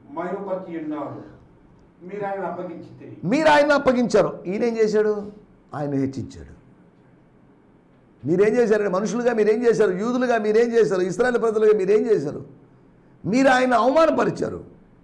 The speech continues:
Speaker 2: ఆయన అసహ్యంగా మాట్లాడారు, ఆయన చేదరించుకున్నారు, ఆయన అవమానపరి-, ఆయన ఎన్నో,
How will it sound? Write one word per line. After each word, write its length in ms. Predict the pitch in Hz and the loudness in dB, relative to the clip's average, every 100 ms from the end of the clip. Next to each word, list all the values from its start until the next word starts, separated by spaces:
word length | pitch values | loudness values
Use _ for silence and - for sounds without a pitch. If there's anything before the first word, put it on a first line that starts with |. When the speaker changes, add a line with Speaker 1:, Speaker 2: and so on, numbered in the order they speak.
| - | -10
Speaker 2:
ఆయన 180 | 208 233 | -6 -4
అసహ్యంగా 380 | 214 269 320 285 | 0 0 0 0
మాట్లాడారు, 560 | 214 190 - - - - - | -2 -4 -6 -6 -8 -12 -6
ఆయన 160 | 240 | -2
చేదరించుకున్నారు, 960 | 247 269 294 320 277 262 202 165 - - - - | -2 0 -2 -2 -6 -8 -8 -6 -8 -12 -20 -12
ఆయన 160 | 196 196 | -8 -4
అవమానపరి-, 560 | 214 262 294 262 233 | -4 -2 -2 -2 -2
ఆయన 240 | 214 214 202 | -2 -4 -4
ఎన్నో, 460 | 233 277 240 143 | -2 -2 -2 -4